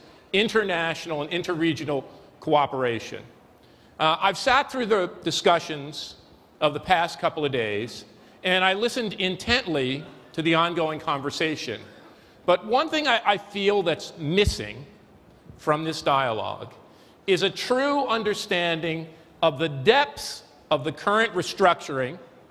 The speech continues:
what I call a great reset, and the nature of the truc-, structural transformation we're going through,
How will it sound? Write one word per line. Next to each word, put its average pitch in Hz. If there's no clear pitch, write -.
what 156
I 185
call 165
a 139
great 165
reset, 139
and 208
the 214
nature 226
of 196
the 190
truc-, 233
structural 220
transformation 175
we're 139
going 156
through, 117